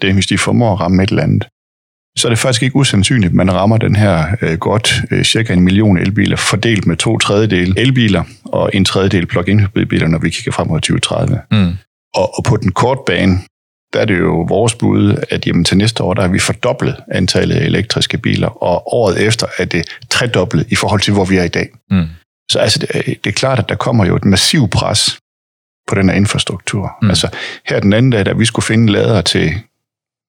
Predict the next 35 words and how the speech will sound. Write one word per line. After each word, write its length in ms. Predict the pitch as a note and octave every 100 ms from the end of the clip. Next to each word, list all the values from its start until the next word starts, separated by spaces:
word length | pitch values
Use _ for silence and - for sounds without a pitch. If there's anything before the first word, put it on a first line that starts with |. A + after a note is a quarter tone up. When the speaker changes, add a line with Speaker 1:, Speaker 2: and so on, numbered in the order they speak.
| _
Speaker 1:
til 120 | -
hotel, 420 | F2+ G2 - A2+ A2+
ikke? 220 | B2+ - _ _ _ _ -
Jamen, 200 | G2+ G2+
du 120 | C3
var 80 | G#2+
heldig 280 | A#2+ C3
at 60 | G#2
finde 280 | - B2 B2
en, 140 | G2+
og 100 | F#2
da 60 | G#2
jeg 140 | G#2+
kom 180 | A#2 G#2+
hen, 160 | G#2+ A2+
der 60 |
var 120 | G#2
de 140 | G#2 A2
to, 240 | A2+ B2
der 100 | A2+
var 240 | F2+ G2+ -
optaget, 600 | - A#2 - - F#2+ F2
og 120 | -
så 100 | A2+
Speaker 2:
Mm. 60 | G2
Speaker 1:
var 100 | G2
den 200 | G#2+ A2
næste, 260 | A#2+ A#2
det 80 | G2
var 80 | G2 -
en 180 | B2
komma 200 | G2 E2+
otte 180 | F2 A2
kilometer 400 | - F#2 F#2+ F#2
væk. 260 | E2 F#2 -